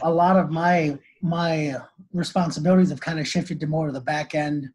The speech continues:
entering metadata into our collection system. When I am in the office, what I like to do is I like to take pictures, collection photos, because then,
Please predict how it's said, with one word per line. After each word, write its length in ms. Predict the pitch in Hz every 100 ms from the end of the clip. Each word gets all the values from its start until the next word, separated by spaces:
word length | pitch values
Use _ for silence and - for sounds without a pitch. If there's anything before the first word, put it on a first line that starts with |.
| _ _ _ -
entering 400 | 170 160 165 151
metadata 600 | 156 160 156 160 156 151
into 220 | 143 131
our 280 | 123 120 - _ -
collection 440 | 180 180 180 185
system. 640 | 156 185 - 180 170 170 160 _ _ _ _ _ -
When 160 | 175
I 120 | 165
am 240 | 170 175 175 - -
in 480 | 175 170 156 143 -
the 140 | 160 165
office, 440 | 190 170 147 -
what 120 | 147
I 60 | 139
like 180 | 139 131
to 80 |
do 140 | 139 147
is 80 | 131
I 100 | 135
like 180 | 143 -
to 80 |
take 220 | - 139 -
pictures, 440 | 175 - 156 147
collection 460 | - 151 147 - 131
photos, 600 | 151 143 139 143 139 - _ _ _
because 400 | 170 160 160 131
then, 460 | 180 175 165 156